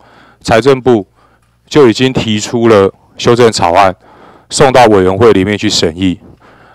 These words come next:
也完成了整个委员会审议的过程。结果后来是被拉下来党团协商，那导致整个立法工作没有办法完成。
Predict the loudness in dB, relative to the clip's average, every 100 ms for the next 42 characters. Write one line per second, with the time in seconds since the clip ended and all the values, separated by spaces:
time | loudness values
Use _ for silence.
0 | 0 2 4 4 2 0 2 2 0 0
1 | -2 0 2 2 4 2 2 2 2 2
2 | 0 0 0 -2 0 0 0 0 -2 -6
3 | -8 _ _ _ _ _ _ -2 2 4
4 | 4 4 6 4 2 -2 -12 -12 -6 -2
5 | 2 4 4 4 2 2 4 2 0 -2
6 | -2 -2 -2 -4 0 0 0 -4 _ _
7 | _ _ -2 -2 0 0 0 0 0 0
8 | -2 _ _ _ -4 0 2 2 2 2
9 | 0 0 -2 0 2 2 -2 -14 -20 -6
10 | -2 0 2 0 0 0 0 -4 -6 -8
11 | -10